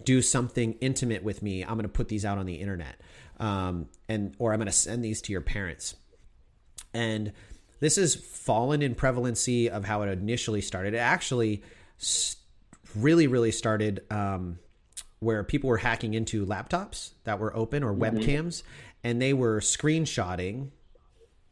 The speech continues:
Speaker 1: people changing in their
Speaker 2: Yep.
Speaker 1: bedroom and doing those things,
Speaker 2: Mm-hmm.
Speaker 1: and then contacting them and exploiting money or other images. That is
Speaker 2: Yeah.
Speaker 1: not as common,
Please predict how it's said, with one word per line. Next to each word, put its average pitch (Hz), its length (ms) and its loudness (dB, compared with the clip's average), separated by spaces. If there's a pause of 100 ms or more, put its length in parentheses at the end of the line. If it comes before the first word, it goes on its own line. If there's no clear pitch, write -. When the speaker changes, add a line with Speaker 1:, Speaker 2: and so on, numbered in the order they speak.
(360)
Speaker 1:
people 117 360 2
changing 92 400 -2
in 101 60 0
their 110 100 6
Speaker 2:
Yep. 110 100 12
Speaker 1:
bedroom 120 380 2
and 110 120 0
doing 107 200 2
those 104 160 -2
things, 104 320 -2
Speaker 2:
Mm-hmm. 104 80 2
Speaker 1:
and 101 140 6
then 104 240 2 (280)
contacting 160 480 2
them 113 140 0
and 107 80 -2
exploiting 104 600 0
money 120 360 2
or 104 120 0
other 98 240 -2
images. 85 580 -6 (420)
That - 200 0
is 151 140 6
Speaker 2:
Yeah. 113 220 12
Speaker 1:
not 117 420 0
as 127 220 0
common, 139 580 -2